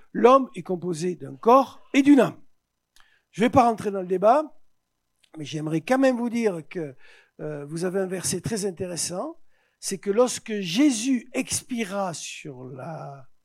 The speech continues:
avant que Jésus n'expire sur la croix, il a dit, « Père,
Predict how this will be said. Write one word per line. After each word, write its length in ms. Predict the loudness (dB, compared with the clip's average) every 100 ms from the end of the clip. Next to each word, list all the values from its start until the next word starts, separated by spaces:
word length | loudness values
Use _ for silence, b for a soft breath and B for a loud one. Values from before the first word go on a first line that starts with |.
| 0
avant 280 | 2 2 0
que 120 | -8
Jésus 560 | -6 -4 -4 -4 -6 -8 b b
n'expire 600 | -4 -2 -4 -8 -6 -6 -6
sur 200 | -10 -12
la 120 | -12
croix, 420 | -12 -6 -6 -6 b b -4
il 200 | -2 2
a 120 | 0
dit, « 360 | 0 -4 -4 -6 -14 b b b _ _ _ 6
Père, 380 | 8 8 2